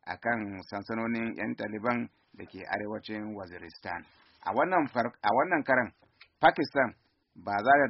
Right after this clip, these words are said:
damu da wasu Taliban na kwarai ba ko mu-, mugaye ba, za ta ɗauke su duka abu ɗaya. Haka kuma a karan farko Pakistan ta, eh, nuna aniyar na yakar ƙungiyar haƙani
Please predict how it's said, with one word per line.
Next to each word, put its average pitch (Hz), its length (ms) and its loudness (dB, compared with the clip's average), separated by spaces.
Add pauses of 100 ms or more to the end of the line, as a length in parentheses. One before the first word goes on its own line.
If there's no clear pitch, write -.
damu 120 180 0
da 120 120 0
wasu 123 320 -4
Taliban 123 480 0
na 113 80 -4
kwarai 123 280 0
ba 123 160 0
ko 127 320 0 (380)
mu-, 120 180 -2
mugaye 110 480 -2
ba, 90 160 -4 (400)
za 107 200 -2
ta 113 100 -6
ɗauke 95 320 -6
su 95 120 -10
duka 113 260 -4 (200)
abu 90 220 -6
ɗaya. 90 240 -4 (360)
Haka 101 220 -8
kuma 107 240 -2 (200)
a 101 60 -2
karan 110 340 -2
farko 123 500 -2
Pakistan 117 500 -4
ta, 113 100 -2
eh, 98 340 -2
nuna 123 280 -2 (140)
aniyar 107 420 -2 (460)
na 107 240 4 (100)
yakar 117 460 0 (220)
ƙungiyar 120 420 0
haƙani 110 500 0